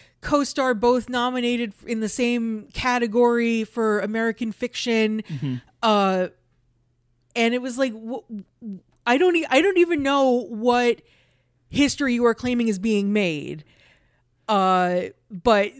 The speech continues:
Speaker 1: th-, but it's, it's like, like, like, so, so much does the person writing this Wikipedia article feel the need to, like, make this look, you know, prestigious. I mean, don't get me wrong. I love Jeffrey Wright. He's an
Speaker 2: Mm-hmm.
Speaker 1: amazing talent. I haven't seen the movie, but, I mean, he deserves all the awards.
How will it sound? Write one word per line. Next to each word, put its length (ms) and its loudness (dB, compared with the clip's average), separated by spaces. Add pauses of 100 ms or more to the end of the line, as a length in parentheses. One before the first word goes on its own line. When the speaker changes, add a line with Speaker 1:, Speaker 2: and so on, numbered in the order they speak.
(100)
Speaker 1:
th-, 140 -8
but 180 2
it's, 220 -6
it's 200 -8 (120)
like, 160 2
like, 180 -2
like, 160 0
so, 800 0 (300)
so 280 0
much 240 -4
does 180 -6
the 80 -6
person 400 -4
writing 240 -2
this 140 -6
Wikipedia 580 -4
article 340 -6
feel 300 -2
the 100 0
need 340 -4
to, 120 -8
like, 460 -8 (420)
make 240 0
this 220 -2
look, 240 -4 (100)
you 80 -6
know, 80 -4
prestigious. 400 -4
I 80 -6
mean, 160 -4
don't 160 -2
get 140 0
me 40 -4
wrong. 200 -2
I 60 -6
love 420 -2
Jeffrey 340 -4
Wright. 180 -4
He's 200 -6
an 80 0
Speaker 2:
Mm-hmm. 80 -2
Speaker 1:
amazing 380 -4
talent. 340 -8
I 20 -10
haven't 280 -8
seen 120 -8
the 80 -8
movie, 280 -4
but, 300 -8
I 60 -10
mean, 200 -8
he 120 -14
deserves 380 -8
all 240 2
the 100 -2
awards. 480 -10